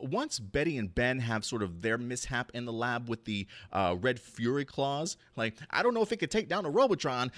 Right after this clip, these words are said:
but it certainly can whip up a mean salad." Uh, <laughs> I, I love that line. I truly did. And she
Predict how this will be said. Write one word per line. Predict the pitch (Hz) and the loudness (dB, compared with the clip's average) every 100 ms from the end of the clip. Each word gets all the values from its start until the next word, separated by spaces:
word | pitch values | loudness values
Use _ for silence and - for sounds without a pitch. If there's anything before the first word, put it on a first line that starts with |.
| 170 | -2
but | 135 | 0
it | 135 | 2
certainly | - - 143 226 180 | -2 -4 0 0 2
can | 160 143 120 | -2 -2 0
whip | 196 | 0
up | 185 | 2
a | 135 | 0
mean | 110 208 226 | 0 0 0
salad." | 214 - 220 131 98 - - | 0 4 4 4 2 -2 -6
Uh, | - 151 - | 2 4 4
<laughs> | - | 4
I, | 170 160 165 160 | 4 4 2 2
I | 170 | 2
love | 170 180 | 4 4
that | 120 92 | 2 4
line. | 101 90 | 2 2
I | 117 | 2
truly | 131 - 147 | -2 -2 -2
did. | 139 117 | -2 -2
And | |
she | - 127 | 0 -4